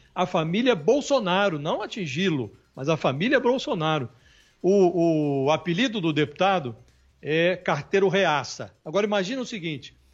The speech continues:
pra, só pra efeito de raciocínio, se esse Gil Diniz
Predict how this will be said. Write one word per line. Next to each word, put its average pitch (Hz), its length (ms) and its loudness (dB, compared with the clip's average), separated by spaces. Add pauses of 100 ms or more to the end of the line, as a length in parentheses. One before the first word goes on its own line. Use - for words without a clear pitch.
(120)
pra, 147 120 -4
só 220 200 2
pra 277 180 4
efeito 240 380 0
de 214 60 -2
raciocínio, 175 600 -4
se - 140 -4
esse 214 240 0
Gil 214 220 2
Diniz 185 440 2